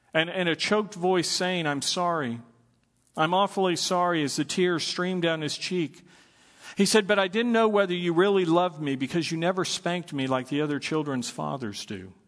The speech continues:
Now, in that story, we see two things. One is that we are never to discipline out of anger.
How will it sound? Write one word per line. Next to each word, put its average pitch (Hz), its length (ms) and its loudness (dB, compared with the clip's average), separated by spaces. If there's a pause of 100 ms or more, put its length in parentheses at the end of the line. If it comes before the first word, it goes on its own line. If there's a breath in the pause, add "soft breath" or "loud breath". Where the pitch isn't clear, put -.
(1800 soft breath)
Now, 185 100 0
in 202 60 2
that 180 180 0
story, 175 400 0
we 139 160 0
see 151 300 0
two 156 240 -4
things. 101 760 -8
One 175 380 0
is 143 140 -2
that 147 80 -2
we 139 160 -2
are 139 100 0
never 151 300 -2
to - 140 -10
discipline 113 880 -4 (120)
out 120 160 -2
of 113 80 -6
anger. 110 420 -4